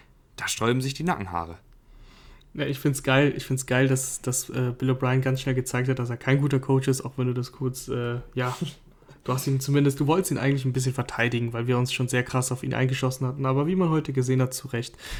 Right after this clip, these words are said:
Speaker 2: Nee, was ich eben meinte mit dem defensiven Konzept, ähm,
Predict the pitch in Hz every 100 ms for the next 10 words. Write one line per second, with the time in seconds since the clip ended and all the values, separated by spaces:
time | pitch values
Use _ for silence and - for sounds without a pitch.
0 | - 139 139 135 - 143 151 135 131 160
1 | 165 123 120 120 120 135 135 127 131 131
2 | 123 - 143 - - - - - - -
3 | 123 123 127 123